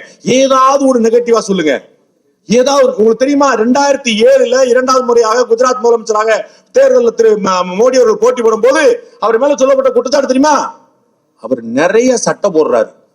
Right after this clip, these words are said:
ஆமாங்க, நிறைய டிசைன் டிசைனா சட்டை போடுறாரு.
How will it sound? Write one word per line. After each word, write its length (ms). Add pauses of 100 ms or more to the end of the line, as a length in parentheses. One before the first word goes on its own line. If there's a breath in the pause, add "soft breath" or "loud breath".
(1900)
ஆமாங்க, 440 (500)
நிறைய 420
டிசைன் 480
டிசைனா 260
சட்டை 340
போடுறாரு. 240